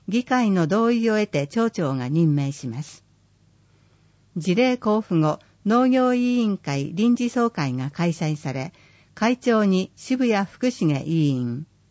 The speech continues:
新任。会長職務代理に八島富一委員、新任が選出されました。農業委員会は、農地法に基づく売買貸借の許可、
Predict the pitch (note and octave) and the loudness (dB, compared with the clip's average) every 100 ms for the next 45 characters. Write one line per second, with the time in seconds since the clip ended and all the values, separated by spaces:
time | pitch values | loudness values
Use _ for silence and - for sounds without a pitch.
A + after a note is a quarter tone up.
0 | _ - E3+ D#3 C#3+ C#3+ B2+ D#3 - _ | _ -2 2 2 2 0 -2 -8 -16 _
1 | _ _ _ - B3 B3 B3 A#3 A3+ B3+ | _ _ _ -2 -2 2 2 2 2 0
2 | A#3+ E3+ C3+ D#3+ E3 D3+ D3+ D3 D3 - | 2 2 2 0 0 2 2 2 -2 -6
3 | - E3 - B3+ B3+ B3 B3 B3 E3+ D3 | -6 -6 0 0 2 2 4 2 0 -4
4 | C3+ E3 D3+ C3+ A#2+ - D#3 _ _ _ | -2 0 2 0 -4 -8 -14 _ _ _
5 | - F3 D#3+ D3+ C#3+ C3 C#3+ _ _ - | -4 2 2 2 0 -2 -6 _ _ -6
6 | D3+ D3 G3+ G#3+ - F3+ E3 D3+ C#3+ B2+ | -6 -2 -2 -2 -4 -6 -2 0 -2 -4
7 | - - - _ _ _ _ _ _ _ | -12 -18 -20 _ _ _ _ _ _ _
8 | _ _ _ _ _ _ _ _ _ _ | _ _ _ _ _ _ _ _ _ _
9 | A3+ B3+ C4+ C4 B3+ B3+ C4 B3 G#3+ D3+ | 2 4 6 4 4 4 4 4 2 0
10 | C#3 C3 C3 D3 _ _ G#3 B3 C4 C4 | -2 -2 -6 -8 _ _ 2 2 2 0
11 | B3 B3 B3 A#3+ A#3 A#3 A#3 - D#3+ C#3+ | 2 4 4 4 2 0 -2 -2 -2 -2
12 | E3+ A#3+ A#3+ F#3 D3 C#3+ A#3 A#3 F#3+ D3+ | 0 0 2 0 -2 -2 -2 -2 -4 -4
13 | B2+ B2+ - D3+ - - | -6 -6 -4 -6 -6 -14